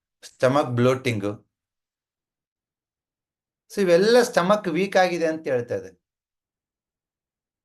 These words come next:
ಉಳಿತೇಗು, ಮತ್ತೆ ಊಟ ಮಾಡಿದ್ದಂಗೆ ಬಾಯಲ್ಲಿ ಬರೋದು, ಲೂಸ್ ಮೋಷನ್ ಆಗೋದು, ಇದೇನ್ ಹೇಳುತ್ತೆ?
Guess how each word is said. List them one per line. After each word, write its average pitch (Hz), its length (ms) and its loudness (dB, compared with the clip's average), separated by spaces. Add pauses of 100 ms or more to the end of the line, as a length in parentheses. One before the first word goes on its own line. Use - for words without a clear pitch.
ಉಳಿತೇಗು, 120 640 -2 (1600)
ಮತ್ತೆ 117 340 0 (1160)
ಊಟ 131 220 -2
ಮಾಡಿದ್ದಂಗೆ 123 580 2
ಬಾಯಲ್ಲಿ 104 440 0
ಬರೋದು, 95 380 -4 (720)
ಲೂಸ್ 120 280 -4
ಮೋಷನ್ 113 400 -2
ಆಗೋದು, 90 380 -6 (2000)
ಇದೇನ್ 180 180 0
ಹೇಳುತ್ತೆ? 180 360 4